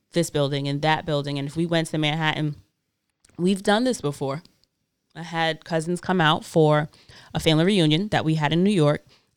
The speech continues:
and it was maybe six of us. And there are some tours that you can book on Expedia, Expedia, Viator, and different companies, um, TripAdvisor, Airbnb experiences, where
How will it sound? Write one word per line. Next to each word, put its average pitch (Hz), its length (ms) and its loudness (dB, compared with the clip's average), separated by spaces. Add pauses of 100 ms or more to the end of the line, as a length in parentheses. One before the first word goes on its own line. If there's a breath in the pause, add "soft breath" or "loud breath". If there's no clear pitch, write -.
and 170 180 4
it 170 60 4
was 175 160 4
maybe 170 460 4
six - 360 -4
of 147 120 0
us. - 280 -4 (420 soft breath)
And 165 460 6
there 165 140 6
are 247 80 2
some 226 240 0
tours 190 320 2
that 190 100 -8
you 180 60 -4
can 175 160 -4
book 175 180 0
on 156 400 0 (800)
Expedia, 160 800 0 (120)
Expedia, 165 640 2
Viator, 147 560 4
and 143 160 0
different 151 260 -2
companies, 147 520 -4 (420 soft breath)
um, 139 220 2
TripAdvisor, 147 880 2
Airbnb 151 560 2
experiences, 147 640 -6 (340 loud breath)
where 180 260 6